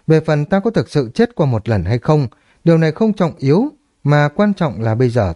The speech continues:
ta còn sống. Nếu như có thể sống ổn hơn một chút, vậy thì càng tốt. Hứa Thanh nhẹ giọng lẩm bẩm dưới đáy lòng, đây là mộng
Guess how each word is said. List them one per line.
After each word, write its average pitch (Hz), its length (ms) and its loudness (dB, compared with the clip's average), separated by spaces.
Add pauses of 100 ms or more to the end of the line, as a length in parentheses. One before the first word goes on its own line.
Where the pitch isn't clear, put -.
ta 123 120 0
còn 92 240 -2
sống. 170 340 0 (600)
Nếu 185 140 4
như 220 180 4
có 214 140 -6
thể 117 220 -6
sống 160 280 -2 (260)
ổn 117 280 0
hơn 139 160 0
một 117 220 -2
chút, 226 200 0 (120)
vậy 139 120 0
thì 139 120 -2
càng 120 260 0
tốt. 240 300 -2 (540)
Hứa 175 100 4
Thanh 196 260 2
nhẹ 175 180 0
giọng 123 260 -4
lẩm 117 260 0
bẩm 98 220 -2
dưới 127 140 0
đáy 151 180 2
lòng, 135 280 0 (320)
đây 208 160 4
là 156 200 2
mộng 131 260 -2